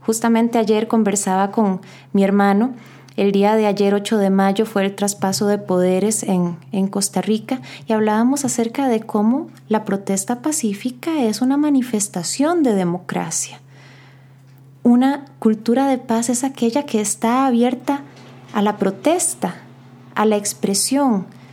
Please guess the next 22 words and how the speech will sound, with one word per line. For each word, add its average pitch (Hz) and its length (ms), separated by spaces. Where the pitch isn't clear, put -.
en 226 240
todas 302 420
sus 208 220
formas. 180 640
Cultura 269 440
de 285 80
paz 247 460
se 240 160
construye 226 640
a 233 140
través 208 380
de 240 100
diferentes 233 680
acciones 240 580
restaurativas, 226 1080
donde 220 320
una 240 320
metodología 226 880
ocasional 233 720
no 226 100
será 226 280
suficiente. 233 880